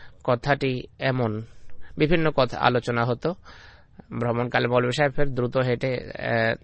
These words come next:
তার কাছে পৌঁছে যেতেন আর দ্রুত হাঁটার কারণে, আহ, নিঃশ্বাস প্রশ্বাসের গতি বেড়ে যেত। কিন্তু হযরত মসিহ ইসলাম তাকে সাথে রাখতেন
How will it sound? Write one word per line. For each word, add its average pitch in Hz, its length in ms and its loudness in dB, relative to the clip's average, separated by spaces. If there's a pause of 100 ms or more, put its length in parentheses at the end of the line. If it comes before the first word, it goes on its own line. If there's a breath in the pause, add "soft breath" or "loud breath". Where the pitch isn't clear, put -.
(100)
তার 123 180 0
কাছে 120 320 0
পৌঁছে 123 320 0
যেতেন 135 280 -4 (320 loud breath)
আর 127 120 0
দ্রুত 120 300 0
হাঁটার 123 540 2
কারণে, 117 400 0 (580 loud breath)
আহ, 113 260 2
নিঃশ্বাস 120 760 -4
প্রশ্বাসের 123 340 -2
গতি 120 260 0
বেড়ে 120 240 4
যেত। 120 220 0 (420 loud breath)
কিন্তু 123 340 0
হযরত 123 260 0
মসিহ 120 220 -2
ইসলাম 127 260 -4
তাকে 120 180 -2 (120)
সাথে 120 260 -2
রাখতেন 135 400 -4